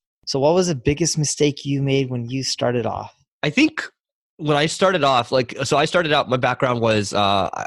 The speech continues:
Speaker 2: I started learning S E O first, then I learned all the other channels. So my biggest thing was I always tried to go for the quick wins. So I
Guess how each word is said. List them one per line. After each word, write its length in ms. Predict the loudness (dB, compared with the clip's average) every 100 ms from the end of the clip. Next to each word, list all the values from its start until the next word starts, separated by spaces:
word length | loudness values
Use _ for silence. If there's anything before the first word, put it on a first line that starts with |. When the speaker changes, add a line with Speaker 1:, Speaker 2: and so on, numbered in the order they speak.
| -6
Speaker 2:
I 60 | -4
started 240 | 0 2
learning 240 | 2 2 0
S 200 | -2 0
E 80 | 0
O 60 |
first, 300 | 2 0 0
then 100 | 0
I 60 | 2
learned 200 | 2 2
all 120 | 2
the 80 | 2
other 180 | 2 0
channels. 500 | 0 0 2 0 -4 _ _
So 540 | -2 0 2 0 -4 -12 _ _
my 240 | -2 0 2
biggest 340 | 2 0 0
thing 260 | 0 0 0
was 560 | 0 2 2 2 -2 -8 _ _ _ _ -2
I 460 | 0 2 0 -2 -2
always 400 | 0 2 2 0
tried 360 | -2 0 0 0
to 60 | -2
go 280 | 2 2
for 160 | 2 0
the 100 | 0
quick 340 | 0 0 0
wins. 520 | 0 0 0 -2 -4 -6 _
So 340 | -4 0 0 -2 -8 _ _ -2
I 640 | 0 2 2 2 2 -2